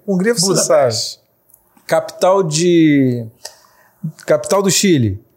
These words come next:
Speaker 2: Santiago.
Speaker 1: Capital do Congo.
Speaker 2: Brazzaville.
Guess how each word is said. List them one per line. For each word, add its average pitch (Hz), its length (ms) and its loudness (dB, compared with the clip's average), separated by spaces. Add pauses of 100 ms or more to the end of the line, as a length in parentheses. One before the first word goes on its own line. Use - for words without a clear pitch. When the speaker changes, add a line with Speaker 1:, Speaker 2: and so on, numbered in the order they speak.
(280)
Speaker 2:
Santiago. 285 720 -2 (1900)
Speaker 1:
Capital 180 540 0
do 185 140 -2
Congo. 135 560 0 (1160)
Speaker 2:
Brazzaville. 165 760 0